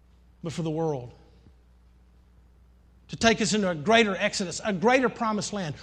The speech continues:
What is that promised land? It is the promised land that Steve Doster entered into on Wednesday of this week, or Thursday. Why? Because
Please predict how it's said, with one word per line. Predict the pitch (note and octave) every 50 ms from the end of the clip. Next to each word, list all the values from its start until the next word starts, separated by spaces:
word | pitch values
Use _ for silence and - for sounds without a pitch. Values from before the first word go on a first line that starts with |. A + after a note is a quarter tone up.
| - - -
What | A#3+ D4+ E4
is | D4+ A3+
that | D4+ C#4 A#3+ -
promised | - C#4+ C#4+ C#4+ C4+ - -
land? | C4+ C#4+ C#4+ C4 G3+ - - - -
It | B3+ C#4+
is | C4+ C4 A#3 F#3+
the | A3 G#3+
promised | - - C#4+ D4+ D#4+ D#4 C4 - -
land | C4+ C#4 C4+ C4+ B3+ G#3+ - - - - - - - - - - - - - _ _ - - -
that | F3+ F#3+ -
Steve | - - D4 D4 C#4 A3+
Doster | G3+ B3+ A#3 A#3 A3 - - G#3+ G3+ A#3
entered | B3 A#3 A3 G#3+
into | G#3+ G#3+ G3 F3+ - F#3+ E3+ C#3+ B2+ - - - - _ _ - _ _ _ _ -
on | G3 G3 G#3
Wednesday | G#3+ A#3 A#3 G#3 D#3+ E3 F#3+ D3+ C3+ B2 - - -
of | E3 E3
this | F#3 E3 - -
week, | F#3 E3 C3+ B2+ - - - - _ - -
or | E3+
Thursday. | D#3+ - A3 G#3+ A3 - - - C3 G#2 - - - _ - - - - _ _ - - - - - _ - _ _ _ _ - _ _ _ - - _ _ _ _ _ _ _ _ _ _ _ _ _ _ _ _ _ _ -
Why? | - B3+ C4+ G#3 D#3 B2+
Because | E3+ G3+ - - - C4 C4+ C4 A#3 G#3+ F#3 - - - -